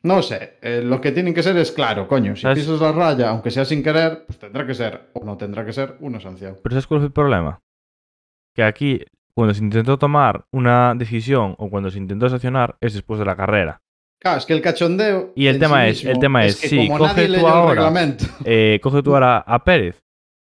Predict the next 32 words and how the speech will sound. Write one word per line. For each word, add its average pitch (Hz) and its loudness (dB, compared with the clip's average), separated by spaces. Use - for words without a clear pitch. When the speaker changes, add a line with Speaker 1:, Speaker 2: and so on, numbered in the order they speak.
Speaker 2:
eh, 107 4
coge, 131 0
¿sabes? 123 -4
Y 113 -2
diles 135 0
a 139 0
todos, 151 2
"No, 156 -2
no. 147 -2
Eh, 113 4
un 139 0
puesto 147 0
Speaker 1:
Yo, 240 4
Speaker 2:
para 185 2
Speaker 1:
yo 220 4
Speaker 2:
atrás". 254 4
Speaker 1:
lo 190 -4
que 220 0
vi 247 -2
es 143 -4
que 135 -8
pincharon 170 -6
la 170 -6
cámara 104 -6
en 123 -8
la 117 -4
retransmisión. 120 -6
Speaker 2:
Se 131 -2
cagaron. - -6
Speaker 1:
Que 165 2
se 151 -2
anotó 185 -2